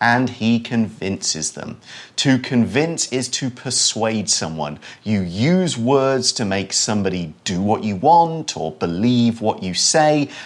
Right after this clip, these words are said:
and to do the things you want them to do. For example, Johnny convinced his parents to let him go on a trip to Taichung with his high school friends.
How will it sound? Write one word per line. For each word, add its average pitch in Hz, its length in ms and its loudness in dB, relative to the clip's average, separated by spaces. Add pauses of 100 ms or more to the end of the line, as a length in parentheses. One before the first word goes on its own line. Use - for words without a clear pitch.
and 170 300 2
to 151 100 2
do 107 300 4
the 123 80 4
things 95 400 -2
you 101 100 0
want 78 320 -6
them 78 180 -8
to 82 120 -12
do. 80 400 -2
For 104 240 -6
example, 117 680 -2 (340)
Johnny 131 440 2
convinced 127 680 2
his 123 140 -4
parents 92 680 -2
to 92 80 -8
let 98 240 0
him 160 160 -2
go 101 240 0
on 113 80 0
a 113 80 -2
trip - 380 -4
to - 100 -10
Taichung 175 680 -4 (280)
with 147 220 -2
his - 380 -6
high 104 200 -2 (100)
school 101 240 -6
friends. - 680 -6